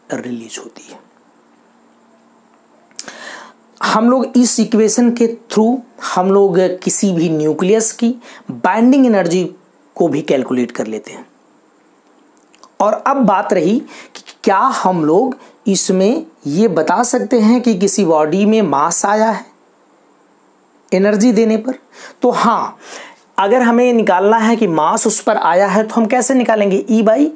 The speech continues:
सी स्क्वायर। जैसे किसी बॉडी को आप गर्म करो, यानी कि उसको heat दे रहे हो, Heat मतलब radiation दे रहे हो, radiation मतलब photons दे रहे हो, और अगर ऐसा है तो क्या होगा कि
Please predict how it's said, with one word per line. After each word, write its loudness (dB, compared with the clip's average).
सी -2
स्क्वायर। -2
जैसे 0
किसी -2
बॉडी 0
को -2
आप -4
गर्म 0
करो, 0
यानी 0
कि -4
उसको 0
heat -8
दे 2
रहे 2
हो, -2
Heat -6
मतलब -4
radiation -2
दे 2
रहे 2
हो, 2
radiation -2
मतलब -6
photons -2
दे -8
रहे -14
हो, -8
और -2
अगर 2
ऐसा 0
है 0
तो 2
क्या 2
होगा -2
कि -2